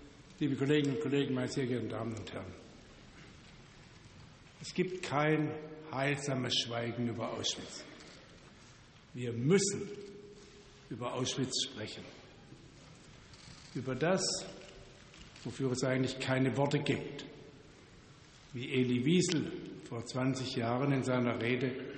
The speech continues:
vor dem Deutschen Bundestag gesagt hat. Diese unauflösbare Spannung spüren wir, auch fünfundsiebzig Jahre,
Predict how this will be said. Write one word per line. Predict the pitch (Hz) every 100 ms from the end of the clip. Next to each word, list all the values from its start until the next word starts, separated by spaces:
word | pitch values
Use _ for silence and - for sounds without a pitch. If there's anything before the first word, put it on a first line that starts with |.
| - - - - -
vor | - 113
dem | 117
Deutschen | 120 123 - 117
Bundestag | 113 120 120 120 117
gesagt | 117 101 - -
hat. | 92 - - - - - - - - - - - - - - - -
Diese | 127 113 160
unauflösbare | 180 190 185 - 139 160 - 156 151 143
Spannung | 127 - 135 135 135
spüren | 127 - - 135 135 131 123
wir, | 139 131
auch | 127
fünfundsiebzig | - 185 190 175 170 170 160 -
Jahre, | 123 123 131 135